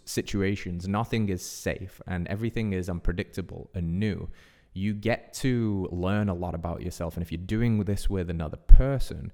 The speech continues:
you get to learn a lot about each other's needs, how you respond to things, and how you get to kind of navigate and pull each other up, lift each other up, and celebrate certain things.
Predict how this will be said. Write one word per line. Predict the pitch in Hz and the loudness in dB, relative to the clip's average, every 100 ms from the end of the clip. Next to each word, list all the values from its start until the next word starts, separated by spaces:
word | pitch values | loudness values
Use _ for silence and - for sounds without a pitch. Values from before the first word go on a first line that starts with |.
| - - - | -16 -20 -8
you | 95 | -4
get | 101 - | -2 -2
to | 98 | -2
learn | 92 90 85 - | 0 0 -2 -4
a | 87 | -4
lot | 85 85 | -4 -4
about | 82 85 - | -4 -6 -8
each | 90 - - | -10 -10 -4
other's | 101 95 87 | -2 0 0
needs, | 98 104 104 | 0 0 2
how | 92 | 0
you | 90 82 | 0 -2
respond | 82 - - 98 101 | -6 -8 -6 0 0
to | 107 | 0
things, | - 101 98 90 | 0 2 2 0
and | 90 | -2
how | - 95 | -2 -2
you | 92 90 | 0 -2
get | 87 - | -4 -6
to | - 95 87 | -6 -4 -4
kind | 85 87 | -4 -4
of | 85 | -2
navigate | 90 90 87 85 | -2 -2 -2 -4
and | 85 90 | -6 -8
pull | - 92 | -6 -4
each | 87 - | -6 -6
other | 85 80 | -6 -6
up, | 85 - 101 | -8 -10 -6
lift | 104 - 101 | -4 -4 -6
each | 92 | -4
other | 95 90 87 | -4 -4 -4
up, | 87 - | -6 -4
and | 104 | -4
celebrate | - 117 107 90 80 - | 0 0 0 -2 -4 -4
certain | 98 87 - | -6 -6 -6
things. | - - - | -10 -12 -14